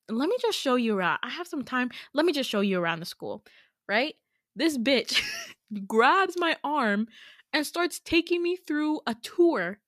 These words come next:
of the entire school. Again, I'm literally standing there, soaking wet, shaking. Just takes me on a tour. Read the room. <laughs> Read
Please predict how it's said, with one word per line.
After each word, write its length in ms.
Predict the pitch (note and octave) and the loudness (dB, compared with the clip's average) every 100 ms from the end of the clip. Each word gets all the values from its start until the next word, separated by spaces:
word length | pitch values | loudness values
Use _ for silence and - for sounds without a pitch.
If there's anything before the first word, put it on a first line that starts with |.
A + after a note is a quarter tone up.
| - | -10
of 140 | B3+ | -4
the 140 | B3 C4 | 0 0
entire 480 | C4 - D#4 D#4+ D4 | 0 -4 -4 -2 -4
school. 500 | - D4 G3 F#2 - _ _ _ _ _ _ _ _ _ _ C4 | -8 -8 -8 -10 -18 _ _ _ _ _ _ _ _ _ _ 4
Again, 440 | B3+ C#4+ G3 F3 _ _ | 6 6 4 -2 _ _
I'm 300 | D4+ D#4 C#4 | 0 2 2
literally 460 | C#4 C#4+ C#4+ C4 C4+ _ _ _ _ _ | 2 2 2 0 -4 _ _ _ _ _
standing 580 | - - C4 C4+ A#3+ F#3+ | -16 -2 2 4 2 0
there, 280 | E3+ F#3 - _ _ _ | -4 -8 -12 _ _ _
soaking 580 | - - D4 C#4+ D4 B3 | -8 0 0 4 2 4
wet, 300 | A#3 F#3 - _ _ _ _ _ | 2 -2 -8 _ _ _ _ _
shaking. 640 | - - E4 D4 - D3+ F#3 _ _ _ _ _ _ _ _ | -18 -4 0 0 0 -8 -10 _ _ _ _ _ _ _ _
Just 160 | - - | -14 2
takes 180 | C#4+ C#4+ | 2 2
me 120 | C#4+ | -2
on 100 | C4 | -2
a 60 | C4 | -2
tour. 180 | A3+ - F#3 _ | -2 -4 -12 _
Read 240 | G3+ D#4 A4+ | -2 2 4
the 80 | G#4 | 4
room. 500 | F#4+ A4 F#4 A#3 B3+ - G4+ | 4 4 6 6 6 4 -4
<laughs> 220 | D#4+ - | -4 -4
Read 140 | E4+ | -2